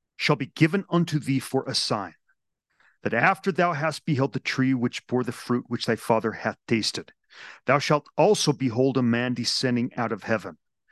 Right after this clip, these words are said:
And him shall ye witness, and after ye have witnessed him, ye shall bear record that it is the Son of God. And it came to pass that the Spirit said unto me, Look, and I looked and beheld a tree,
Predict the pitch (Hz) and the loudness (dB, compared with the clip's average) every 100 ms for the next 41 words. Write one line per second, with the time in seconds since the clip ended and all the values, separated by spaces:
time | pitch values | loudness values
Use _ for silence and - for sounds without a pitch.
0 | - - - 156 170 151 202 190 - 180 | -20 -14 -4 -4 4 4 4 2 2 2
1 | 180 156 156 - 170 - 175 165 160 156 | 2 2 2 4 0 2 -2 0 2 2
2 | - 165 160 147 135 - 143 - 147 - | 0 -4 0 0 -2 0 2 2 -2 0
3 | 135 131 - - - - - 139 147 151 | 0 0 -4 -10 -4 0 0 0 2 0
4 | 127 156 - 165 - - - 147 156 _ | 2 2 2 -2 -4 -8 2 2 2 _
5 | 151 151 _ 147 147 - - - - 120 | 0 0 _ 2 2 0 -2 -2 0 -2
6 | 117 - 123 120 98 80 - - _ _ | -4 -8 -6 -4 -4 -6 -16 -20 _ _
7 | _ _ _ - _ - 127 170 208 175 | _ _ _ -20 _ -4 2 4 4 2
8 | 175 175 170 180 165 - 170 165 165 160 | 4 2 0 -6 -4 0 0 0 -2 -2
9 | 156 143 160 123 123 151 - - _ _ | 0 2 2 4 2 0 -4 -20 _ _
10 | 135 120 95 160 - 202 180 160 147 151 | -4 -2 2 2 2 0 0 0 0 -2
11 | 151 - 147 - 127 110 85 | -2 -6 -8 -6 -2 -2 -4